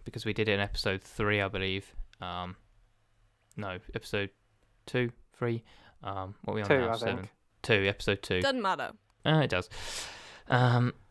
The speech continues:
Speaker 1: <clears throat> I did, um, the Bong headlines, um, in which I read out three interesting, funny, relevant headlines, or recent, I should say, and, um,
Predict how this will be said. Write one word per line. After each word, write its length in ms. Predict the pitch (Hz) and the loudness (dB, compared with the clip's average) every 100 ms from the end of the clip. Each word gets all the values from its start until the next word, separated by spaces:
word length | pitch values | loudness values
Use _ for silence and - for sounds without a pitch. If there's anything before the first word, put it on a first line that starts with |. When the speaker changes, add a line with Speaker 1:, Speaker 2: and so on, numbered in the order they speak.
| _ | _
Speaker 1:
<clears throat> 280 | - 82 - | -8 -4 6
I 160 | 139 139 | 10 10
did, 240 | 139 127 | 10 8
um, 500 | 120 113 110 107 104 - - | 10 8 6 4 -2 -8 -14
the 80 | 120 | -8
Bong 300 | 110 117 110 | 4 6 6
headlines, 840 | 107 120 - 101 95 92 101 - - - | 4 0 2 -2 -2 -2 -6 -6 -8 -6
um, 400 | 98 95 98 113 - | -4 -4 -6 -10 -4
in 200 | 104 104 | -2 0
which 260 | 107 - - | -2 -2 -6
I 80 | 110 | -2
read 280 | 110 110 104 | 2 2 4
out 220 | 104 - | 2 2
three 640 | - 127 127 113 110 - | 0 2 2 2 0 -4
interesting, 640 | - 110 - 110 - 101 95 | -4 -4 -2 -2 -2 -4 -6
funny, 580 | - 107 107 98 98 - _ - | -2 0 0 -2 -6 -8 _ -8
relevant 420 | 113 107 104 101 | -2 0 0 -2
headlines, 720 | 98 117 110 101 98 98 - - | 0 -2 0 -2 -2 -4 -8 -8
or 100 | 101 98 | -8 0
recent, 360 | 117 110 98 | 0 0 -4
I 60 | 95 | -4
should 220 | 107 - | -4 -6
say, 300 | - 101 101 - - - - - - _ | 0 0 0 -6 -20 -20 -20 -20 -20 _
and, 460 | 101 101 101 98 101 | 0 0 0 -2 -4
um, 400 | - 101 98 104 | 2 2 2 -2